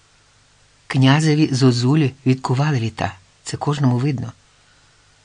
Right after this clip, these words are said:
Я про князівну. Яка красуня. А? А вже ж красуня, погодився Кий, раптом відчув у серці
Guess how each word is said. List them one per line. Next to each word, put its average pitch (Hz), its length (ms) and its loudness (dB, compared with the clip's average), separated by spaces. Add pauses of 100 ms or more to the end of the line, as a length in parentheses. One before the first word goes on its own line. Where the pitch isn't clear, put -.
(540)
Я 127 160 -2
про 143 180 -6
князівну. 175 720 2 (1300)
Яка - 920 -10
красуня. - 920 -10 (1200)
А? 147 240 2 (1600)
А 147 160 -4
вже 165 320 -6
ж - 60 -16
красуня, 135 560 -6
погодився 120 560 -4
Кий, 151 260 -2
раптом 139 320 -4
відчув 127 320 -4
у 127 40 -2
серці 139 440 -4